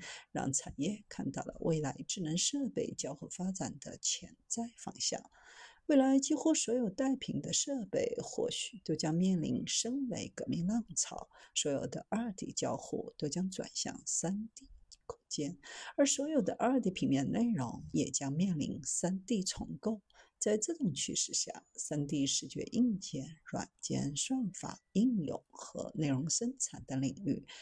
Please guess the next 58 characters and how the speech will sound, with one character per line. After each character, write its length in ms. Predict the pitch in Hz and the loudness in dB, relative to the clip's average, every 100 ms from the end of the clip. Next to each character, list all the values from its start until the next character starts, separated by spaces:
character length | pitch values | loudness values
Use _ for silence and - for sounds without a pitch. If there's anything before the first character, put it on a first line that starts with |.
| - - | -12 -4
都 60 | |
将 160 | 190 226 | 2 4
迎 200 | 185 170 | 4 2
来 260 | 139 - - | 0 -2 -2
更 180 | 196 175 | -2 2
多 180 | 220 254 | 4 4
的 140 | 180 | 2
机 300 | - - 226 | 0 2 0
遇。 260 | 262 262 196 - - - - | 2 2 0 -8 -16 -16 -8
机 260 | - 143 131 | 0 4 6
遇 240 | 131 - | 4 2
同 240 | - - 170 | 0 0 2
时 360 | - 135 120 - | 0 -2 -2 2
意 80 | |
味 160 | 185 185 | 4 4
着 140 | 233 | 0
挑 280 | 233 - - - - | -2 0 -2 -4 -6
战。 260 | 240 214 - - - - - _ | -6 -6 -12 -20 -20 -20 -20 _
如 100 | 302 | 2
何 320 | 311 277 269 269 | 4 8 8 8
在 240 | 277 269 | 6 4
技 280 | - 330 320 | 4 2 2
术 380 | - - - - | 0 2 0 -2
快 180 | - 135 | -4 -2
速 160 | - | -2
变 260 | 135 180 233 | 0 0 0
化 160 | - 139 | -2 -4
的 120 | 151 | 0
时 200 | - - | -2 -2
代 220 | - - - | -6 -6 -6
一 120 | 226 160 | -8 -6
直 200 | - - | -8 -6
保 180 | - - | -6 -2
持 420 | - - - - - | 0 0 -4 -12 -6
对 220 | 143 143 | -4 -2
前 320 | 139 - 147 | -2 0 0
沿 180 | 151 160 | 0 0
技 200 | - 233 | -2 -2
术 140 | - | -2
的 100 | 254 | 2
敏 260 | 254 185 - - | 2 2 0 -2
锐？ 260 | 160 214 190 - - | 0 0 -2 -12 -2
如 140 | 139 | 0
何 400 | 135 - - - - | 0 -4 -4 -6 -4
精 280 | - 165 165 | 0 2 2
准 280 | - - - | 0 -2 0
洞 200 | 240 247 | 2 2
察 220 | - - - - | 0 -4 -8 -10
和 160 | 180 | -10
把 180 | - - | -6 -4
握 220 | - - | -4 -4
不 80 | - | -4
断 240 | 131 151 147 | -2 -2 0
变 300 | 233 247 208 | 2 2 2
化 220 | - 170 | -6 -12
的 120 | 165 | -6
需 260 | - 247 269 | -2 -2 0
求？ 320 | - - - | -2 -2 -6